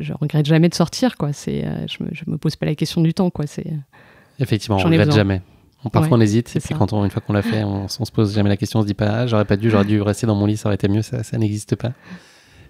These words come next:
Speaker 2: Euh, on l'a, tu nous l'as dit, donc tu as pratiqué le cross, euh, plus jeune, et la compétition, c'était quoi justement ton rapport à la compétition ? Est-ce que c'était un,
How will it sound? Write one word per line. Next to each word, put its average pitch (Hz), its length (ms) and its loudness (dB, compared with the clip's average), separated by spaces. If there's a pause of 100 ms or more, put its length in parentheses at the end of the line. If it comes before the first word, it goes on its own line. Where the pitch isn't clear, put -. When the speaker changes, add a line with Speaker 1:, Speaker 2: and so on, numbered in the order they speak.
Speaker 2:
Euh, 104 380 4
on 113 120 2
l'a, 117 100 2
tu 113 160 0
nous 110 60 6
l'as 110 100 6
dit, 123 100 6
donc 110 140 4
tu - 220 -2
as 95 80 4
pratiqué - 280 -4
le 101 60 0
cross, - 360 0
euh, 107 40 2
plus 104 220 -2
jeune, 123 200 4
et 107 340 0
la 101 120 0
compétition, 117 540 0
c'était - 180 0
quoi 123 160 2
justement 113 300 0
ton 113 140 -2
rapport 98 220 2
à 104 60 4
la 98 60 2
compétition ? - 500 -4
Est-ce 120 80 -4
que - 100 -10
c'était - 260 -2
un, 95 220 0